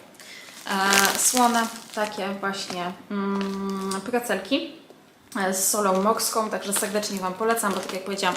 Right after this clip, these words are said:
one w składzie cukru nie mają, są przepyszne, moje dzieci bardzo je też lubią, no i to jest taka idealna przekąska, e, można powiedzieć, do jakiegoś właśnie filmu czy serialu na wieczór,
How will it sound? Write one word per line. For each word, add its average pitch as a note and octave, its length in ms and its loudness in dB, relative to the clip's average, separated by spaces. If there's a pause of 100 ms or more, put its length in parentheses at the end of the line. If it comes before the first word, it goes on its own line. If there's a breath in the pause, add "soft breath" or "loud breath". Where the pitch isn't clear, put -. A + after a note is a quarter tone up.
one G3+ 140 0
w G3+ 60 -2
składzie F#3+ 320 -2
cukru - 240 -8
nie F#3 140 -2
mają, G#3+ 320 2 (260 loud breath)
są F#3+ 400 -2
przepyszne, B3+ 640 0
moje G3+ 220 0
dzieci G3 240 -6
bardzo A3 340 -2
je A3+ 140 0
też A3 220 -2
lubią, G3+ 320 2 (380 loud breath)
no F4+ 80 2
i D#4+ 100 2
to A#3+ 60 4
jest A3 140 4
taka A3+ 160 -6
idealna G3+ 540 -2
przekąska, G3 600 0 (420)
e, F#3+ 400 4
można F#3+ 340 0
powiedzieć, F#3 400 -2 (160)
do F#3 140 4
jakiegoś F#3 400 2
właśnie G3 240 -2
filmu A3 380 2
czy - 100 -4
serialu G3 460 0
na F3+ 120 -4
wieczór, G3 340 -2